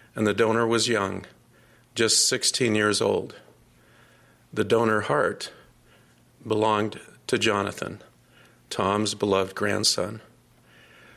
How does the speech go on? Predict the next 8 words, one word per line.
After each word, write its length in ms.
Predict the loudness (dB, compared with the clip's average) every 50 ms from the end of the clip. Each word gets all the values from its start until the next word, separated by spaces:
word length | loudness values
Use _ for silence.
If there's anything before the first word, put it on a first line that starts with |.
| -20 -20 -20 -20 -20 -20 _ 0
Earlier 380 | 2 2 4 4 4 4 4
that 260 | 4 4 2 2 2
day, 280 | 2 2 4 4 4 2
Jonathan 560 | 2 2 2 2 2 0 0 2 2 0 2
had 160 | 0 -2 0
been 140 | 0 -2 -2
fatally 580 | -4 -2 2 2 4 4 4 2 2 0 2 2
injured 500 | 2 0 2 2 2 2 2 0 -2